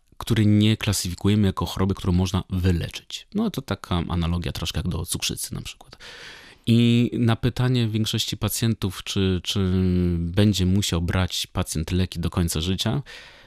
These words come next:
no ja tak ostrożnie podchodząc do tematu, raczej nastawiam pacjentów na to, że tak.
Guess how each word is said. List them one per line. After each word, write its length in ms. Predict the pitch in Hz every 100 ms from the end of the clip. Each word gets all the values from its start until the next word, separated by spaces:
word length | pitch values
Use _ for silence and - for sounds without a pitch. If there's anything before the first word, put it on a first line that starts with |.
| _
no 160 | 98 104
ja 160 | - 110
tak 220 | 95 -
ostrożnie 400 | - - 113 107
podchodząc 440 | 92 95 - 104 92
do 100 | 90
tematu, 440 | 95 104 - 101 -
raczej 600 | - 95 104 - 98 92 87
nastawiam 460 | 82 - 98 92
pacjentów 360 | 82 - 92 80
na 100 | 82
to, 140 | - -
że 200 | 113 107
tak. 380 | - - -